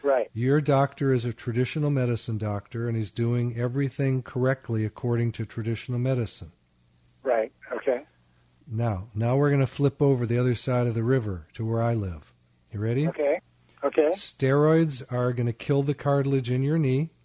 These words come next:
Speaker 2: and you will get a knee replacement. Okay?
Speaker 1: Okay. Uh-huh.
Speaker 2: So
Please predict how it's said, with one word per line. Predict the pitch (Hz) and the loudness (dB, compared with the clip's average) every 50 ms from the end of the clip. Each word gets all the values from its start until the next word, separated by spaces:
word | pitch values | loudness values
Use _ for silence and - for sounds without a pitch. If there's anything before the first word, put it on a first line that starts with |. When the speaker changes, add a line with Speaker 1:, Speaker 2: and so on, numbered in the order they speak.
| _ _ _ _ _ - | _ _ _ _ _ -4
Speaker 2:
and | - 123 127 135 | -2 0 2 4
you | 151 156 | 4 4
will | 156 170 190 208 196 | 6 6 6 6 6
get | 151 147 131 113 | 4 2 2 2
a | 110 | 2
knee | 107 107 107 104 | 0 0 0 -2
replacement. | 101 101 95 - - 104 95 92 87 - - 90 87 - _ _ _ _ _ _ _ _ _ _ _ _ _ _ _ _ _ _ _ _ _ _ _ _ - 110 | -2 -4 -6 -6 -8 -8 -8 -8 -10 -12 -14 -18 -18 -20 _ _ _ _ _ _ _ _ _ _ _ _ _ _ _ _ _ _ _ _ _ _ _ _ -14 -12
Okay? | 104 - 131 135 170 196 - | -8 -4 -2 -2 -2 -2 -4
Speaker 1:
Okay. | - - - 147 143 143 170 190 _ _ _ _ _ _ _ _ _ _ - | -6 -2 2 2 2 2 2 -2 _ _ _ _ _ _ _ _ _ _ 0
Uh-huh. | 139 127 135 143 | 2 4 4 4
Speaker 2:
So | 139 127 123 127 120 117 | 4 4 2 0 -2 -4